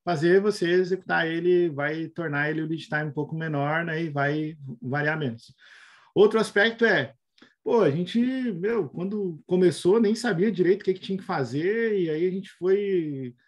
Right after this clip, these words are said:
foi metendo a mão ali, cada, cada dia que eu trabalhava, descobria mais um monte de coisa. Cara, esse tipo de, quando a gente mexe nesse tipo de coisa, pô, a gente tem que dar uma, investir um diazinho ali no começo pra entender um pouco mais,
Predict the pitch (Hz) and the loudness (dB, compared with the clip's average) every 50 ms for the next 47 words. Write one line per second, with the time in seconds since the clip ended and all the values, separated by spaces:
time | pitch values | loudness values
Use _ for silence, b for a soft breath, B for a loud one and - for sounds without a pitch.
0 | _ _ _ - 160 165 180 180 175 180 175 180 190 202 180 151 151 185 208 185 | _ _ _ -6 -4 0 2 2 2 2 2 2 2 4 2 2 2 2 2 2
1 | 170 190 196 - 196 185 180 185 185 175 165 151 143 135 131 - _ b b b | 2 2 0 0 -2 -2 0 0 0 0 0 -2 -2 -4 -6 -12 _ b b b
2 | b b b b _ - 165 175 185 180 170 139 165 202 208 202 - 208 196 190 | b b b b _ 0 2 4 4 2 2 4 2 2 2 2 4 4 4 4
3 | 190 196 185 175 180 170 165 165 190 190 202 190 190 - - 180 156 160 190 196 | 4 2 -2 0 0 0 2 2 2 2 2 0 -2 -4 -6 -4 0 4 4 4
4 | 180 175 185 190 175 190 185 175 190 202 196 - - 156 165 190 214 220 208 220 | 2 2 -2 -4 -2 -2 -4 -2 -4 -4 -6 -8 -10 -4 -2 0 0 0 -2 -4
5 | 214 - 185 190 196 175 151 147 143 147 175 175 - 214 - - 208 202 - 214 | -10 -8 -8 -6 -4 -2 -2 0 0 0 0 0 -2 -6 -8 -6 -8 -8 -8 -8
6 | 185 185 196 190 175 151 - 165 175 185 196 185 208 202 190 180 165 170 180 - | -4 -2 0 0 0 -2 -2 -4 2 2 2 2 2 -2 -4 -6 -6 -6 -6 -6
7 | - 185 160 156 175 185 185 - - - 180 185 180 185 185 - 147 156 175 180 | -6 -6 0 0 0 0 0 -4 -10 -8 -8 -6 -6 -8 -2 0 2 4 4 2
8 | 208 202 208 202 180 147 147 156 - 185 175 - 180 190 220 214 208 208 202 202 | 2 -2 -2 -4 -2 -2 -4 -4 -6 -8 -6 -6 -6 -4 -2 -2 0 2 2 2
9 | 196 196 185 175 165 165 151 170 180 175 - - 196 190 185 175 151 165 180 160 | 2 0 0 -2 -2 0 4 4 4 4 2 0 2 2 2 2 4 4 2 2
10 | 143 131 160 175 170 160 156 170 165 - - 160 139 139 151 170 180 180 - 185 | 2 -2 -4 -6 -4 -4 -4 -4 -4 -6 -6 -4 -2 0 0 0 -2 -4 -6 -14
11 | - 196 190 190 190 196 190 190 190 185 190 175 156 156 170 180 175 175 180 175 | -10 -6 -4 -2 -2 -2 -2 -4 -2 -2 -2 -2 -2 -2 -2 -2 -2 -2 -4 -4
12 | - 165 151 139 139 151 170 185 202 214 208 - - _ | -4 -6 -4 -4 -2 0 0 0 0 -2 -2 -8 -18 _